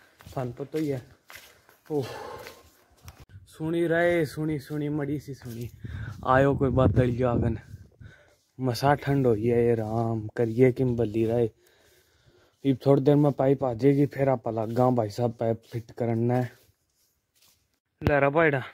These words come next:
नक्का बंदा करे आवा। यो देखो भाई, ये दिन थान सदा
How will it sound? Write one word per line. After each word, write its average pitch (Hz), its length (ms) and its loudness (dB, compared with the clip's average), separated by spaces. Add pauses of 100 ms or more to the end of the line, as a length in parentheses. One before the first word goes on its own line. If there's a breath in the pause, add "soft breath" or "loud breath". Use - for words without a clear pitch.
(100)
नक्का 151 300 -4
बंदा 151 320 -2
करे 131 200 -4
आवा। 135 220 0 (720 soft breath)
यो 147 140 6
देखो 131 400 2
भाई, 117 140 4 (960 soft breath)
ये 175 580 6
दिन 165 400 -2 (1300 soft breath)
थान 135 280 0
सदा 147 320 2